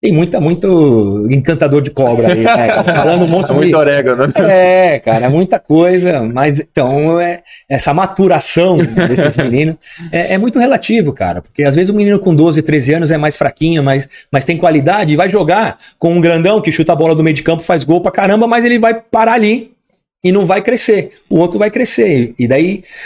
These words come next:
Speaker 1: por isso que eu acho que o, o trabalho na base dos treinadores é muito importante de identificar o talento. E a parte física, uma hora vai equilibrar, cara. Uma hora, quando tiver dezessete, dezoito anos, tá todo mundo desenvolvido, homem já.
Speaker 2: Aham.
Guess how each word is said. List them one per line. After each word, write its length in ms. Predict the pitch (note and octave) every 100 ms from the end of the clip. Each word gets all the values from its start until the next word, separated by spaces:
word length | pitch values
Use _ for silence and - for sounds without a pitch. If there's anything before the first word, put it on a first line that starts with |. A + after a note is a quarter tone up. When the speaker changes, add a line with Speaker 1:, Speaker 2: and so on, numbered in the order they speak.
| -
Speaker 1:
por 80 | -
isso 100 | F3
que 40 |
eu 40 | F#3+
acho 120 | F#3
que 140 | - F#3
o, 240 | E3+ E3
o 80 | C#3+
trabalho 400 | - C3+ C#3 D3+
na 140 | D#3
base 520 | B2+ A#2+ C#3+ E3+ C#3 A2
dos 180 | A2+ -
treinadores 480 | B2+ A#2+ A2 C#3
é 80 | D3
muito 260 | D#3 D3+ D#3+
importante 480 | D#3 D3+ - C#3+ C#3+
de 120 | C#3+
identificar 480 | D3 D#3+ - F3 F3+
o 60 |
talento. 640 | F#3+ A#3+ A#3 C#3+ A2 - _ _ _ _ _ _ _ _
E 40 | F#3
a 20 |
parte 240 | G3 F#3+
física, 360 | - G#3 B3+ -
uma 140 | C4+
hora 180 | A#3 C#4+
vai 140 | D4 E4+
equilibrar, 480 | F#4 F4 D#4 G#3+
cara. 260 | G3+ E2+ D#2
Uma 160 | E2+ A#2+
hora, 180 | E3 G#3+
quando 180 | C#4+
tiver 180 | C4 A#3
dezessete, 480 | F3+ D3 D3 E3+ D3+
dezoito 300 | C#3 D3+ D#3
anos, 100 | F#3
tá 80 | G3
todo 160 | A#3+ A#3
mundo 260 | A#3 A3
desenvolvido, 680 | F3 F3+ F3+ D3+ C3+ F#3+ E3+
homem 260 | F3 E3
já. 320 | A#2 B2+ E3+ B3 _
Speaker 2:
Aham. 340 | G#2 G2 G2